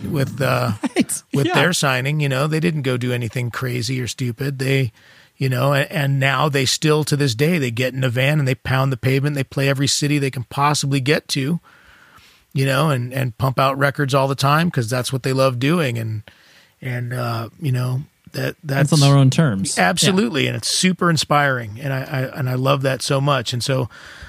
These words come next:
Speaker 1: I, I'd like to hope that we've done, uh, done our thing our own way on our own terms, which is, which is a different version of that, you know, like, like, slow it down, make it more intentional, um,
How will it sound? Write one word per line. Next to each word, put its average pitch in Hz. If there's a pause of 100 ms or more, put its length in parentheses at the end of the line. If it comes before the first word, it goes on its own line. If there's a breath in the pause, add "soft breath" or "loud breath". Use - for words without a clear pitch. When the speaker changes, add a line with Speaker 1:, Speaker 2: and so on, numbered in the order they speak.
(300 loud breath)
Speaker 1:
I, 165
I'd 165
like 170
to 139
hope 160
that 143
we've 147
done, 147 (1000 soft breath)
uh, 85 (840)
done 156
our 147
thing 156
our 151
own 147
way 139
on 135
our 147
own 123
terms, 113
which 131
is, 135
which 156
is 120
a 135
different 127
version 131
of 117
that, 113
you 139
know, 123
like, 120
like, 131 (220)
slow 147
it 131
down, 135
make 127
it 135
more 131
intentional, 127 (640 loud breath)
um, 127